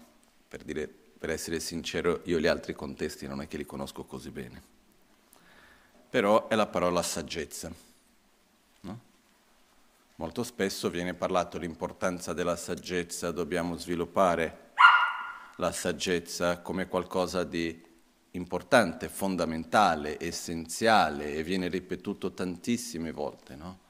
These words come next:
Anche se noi dovessimo riassumere quello che sarebbe il percorso spirituale da seguire, buona parte di questo percorso si riassume nello sviluppo di amore,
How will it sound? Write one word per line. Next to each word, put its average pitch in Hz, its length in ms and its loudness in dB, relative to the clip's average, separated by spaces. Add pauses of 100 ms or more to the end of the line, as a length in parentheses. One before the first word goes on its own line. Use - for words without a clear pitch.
(420)
Anche 98 320 -2
se - 140 -4
noi 95 160 0
dovessimo 90 680 0
riassumere 90 1400 0 (680)
quello 95 300 2
che 92 120 -4
sarebbe 90 380 0
il 85 120 -2
percorso 101 720 4
spirituale 85 840 4 (600)
da 90 100 2
seguire, 107 640 4
buona 104 460 4
parte 104 320 4
di 95 120 2
questo 98 320 -2
percorso 107 580 0
si - 160 -6
riassume 92 520 0
nello 87 220 0
sviluppo 85 480 2
di 87 120 2
amore, 87 540 2